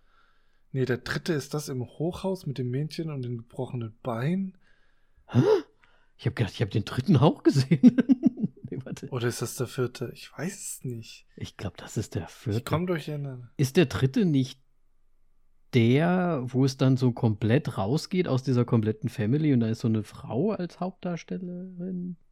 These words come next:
Speaker 2: die dann irgendwie so halb besessen ist?
Speaker 1: Bist du vielleicht bei Conjuring?
Speaker 2: <laughs> Vielleicht bin ich bei Conjuring.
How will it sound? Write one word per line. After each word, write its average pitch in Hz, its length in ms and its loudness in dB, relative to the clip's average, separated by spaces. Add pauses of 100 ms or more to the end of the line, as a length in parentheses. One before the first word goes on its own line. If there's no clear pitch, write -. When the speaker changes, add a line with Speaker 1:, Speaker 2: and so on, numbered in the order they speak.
(440)
Speaker 2:
die 135 100 -2
dann 127 180 0
irgendwie 127 260 0
so 117 160 -2
halb 113 160 -2
besessen 117 480 -6
ist? 165 240 -8 (2750)
Speaker 1:
Bist - 260 -2
du 330 80 4
vielleicht - 320 6
bei - 80 10
Conjuring? 359 960 12
Speaker 2:
<laughs> 440 80 10
Vielleicht 240 560 6
bin 277 80 2
ich 381 140 2
bei 294 100 6
Conjuring. 247 640 4